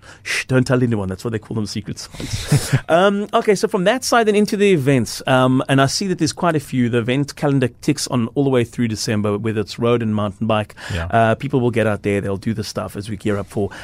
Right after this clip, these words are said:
Speaker 1: uh, like I mentioned, the, uh, the Cape Town Cycle Tour or, uh, the Absa Cape Epic. And,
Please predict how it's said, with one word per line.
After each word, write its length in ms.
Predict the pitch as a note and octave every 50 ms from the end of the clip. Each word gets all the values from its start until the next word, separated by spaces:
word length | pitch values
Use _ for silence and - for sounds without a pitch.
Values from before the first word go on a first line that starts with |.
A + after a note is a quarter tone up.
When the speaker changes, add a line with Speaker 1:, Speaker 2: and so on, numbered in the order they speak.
| - -
Speaker 1:
uh, 180 | - G2+ G2 G#2
like 200 | A2+ A2 G#2+ -
I 40 | A2
mentioned, 320 | G#2+ G2 - - G#2 F#2+
the, 200 | F#2+ G2+ F#2+ B2
uh, 80 | - -
the 80 | - -
Cape 200 | - B2+ A2 -
Town 160 | B2 G#2+ G2+
Cycle 320 | - - G#2+ G#2 - G#2
Tour 200 | - - A2+ - - -
or, 340 | A3 C4+ - - - B2 - - - - - -
uh, 80 | - B2+
the 60 | C3 -
Absa 300 | - D3+ D3 - - -
Cape 200 | E3 D3 C#3 -
Epic. 240 | D3+ D3+ - A2 -
And, 180 | A2+ A#2 A2+